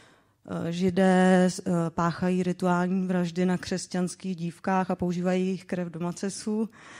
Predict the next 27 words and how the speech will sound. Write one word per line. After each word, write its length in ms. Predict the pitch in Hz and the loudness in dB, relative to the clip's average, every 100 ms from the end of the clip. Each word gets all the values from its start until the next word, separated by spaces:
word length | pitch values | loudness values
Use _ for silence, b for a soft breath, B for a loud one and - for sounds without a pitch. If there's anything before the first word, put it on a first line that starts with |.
| B B - | B B 0
eh, 640 | 180 170 170 175 175 180 | 2 4 4 2 0 -2
Židé, 880 | - 165 190 175 185 180 180 180 180 | -6 -2 0 2 2 4 4 2 0
eh, 0 | 165 b b b b - 165 156 156 147 151 151 | -4 b b b b -10 -8 -6 -6 -6 -6 -4
otráví 680 | 180 - - 202 175 180 175 | -4 -6 2 6 6 4 2
studny, 760 | - 185 170 202 208 208 208 | -4 -8 0 4 6 6 2
eh, 520 | - - - - - 165 165 160 156 | -4 -16 -20 -18 -10 -8 -6 -6 -8
křesťanům, 880 | - - 175 - 196 202 202 202 202 B B B B B 175 170 | -4 -2 -2 2 4 6 6 6 2 B B B B B -2 2
eh, 40 | 170 | 2
Židé 220 | 185 185 | 2 2
jsou 160 | 196 | 0
lichváři 960 | 180 165 - 190 190 190 190 185 185 190 - _ _ | -2 -2 2 4 6 6 4 2 2 -2 -6 _ _
a 100 | - | -8
tak 180 | 180 190 | -4 0
dál. 280 | 175 165 170 | 4 4 4
Všechny 260 | - 185 185 | 0 0 0
tyhle 240 | 185 185 | 0 -2
ty, 200 | 180 196 - | 0 -2 -2
všechny 280 | - 196 | -6 -6
tyhle 220 | 185 196 190 | -2 0 0
ty 120 | 220 | -2
argumenty 560 | 180 170 185 185 180 | -2 -2 0 0 0
vlastně 240 | 180 180 196 | -2 -2 -4
pramenící 520 | - 180 180 180 185 | -2 -2 -2 -4 -8
z 60 | - | -6
toho 140 | 190 | -6
křesťanského 640 | - 180 - 190 - 196 | -6 -10 -6 -6 -4 -4
antijudaismu, 840 | 180 170 190 190 185 185 190 185 180 | -2 0 2 2 2 2 2 2 0